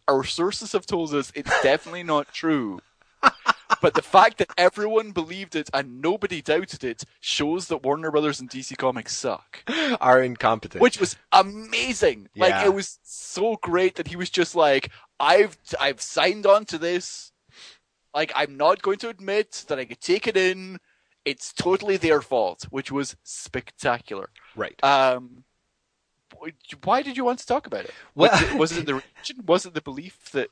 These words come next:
Speaker 1: that people were just really eager to believe this?
Speaker 2: Well, I don't know. I think actually, okay, so I guess my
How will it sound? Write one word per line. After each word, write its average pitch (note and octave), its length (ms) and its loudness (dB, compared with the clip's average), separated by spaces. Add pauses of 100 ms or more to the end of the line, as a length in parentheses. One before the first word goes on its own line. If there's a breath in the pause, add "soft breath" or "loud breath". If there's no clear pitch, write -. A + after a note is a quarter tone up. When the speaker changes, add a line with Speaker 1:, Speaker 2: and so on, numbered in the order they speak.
Speaker 1:
that B2+ 220 -8
people C3 380 -10
were C3+ 80 -4
just - 240 -12 (100)
really B2+ 360 -16
eager F#3 380 -2
to F#3+ 140 -6
believe G3+ 320 -10
this? C4 400 -12
Speaker 2:
Well, C#4 200 0 (280)
I C#4+ 140 -2
don't D#4 280 -10 (260)
know. G#3+ 360 6
I G#3 120 0
think A#3 360 -8
actually, G3 540 -4
okay, B2 300 -4
so A#2+ 300 -4
I B2 120 4
guess - 260 -2
my C3+ 600 -2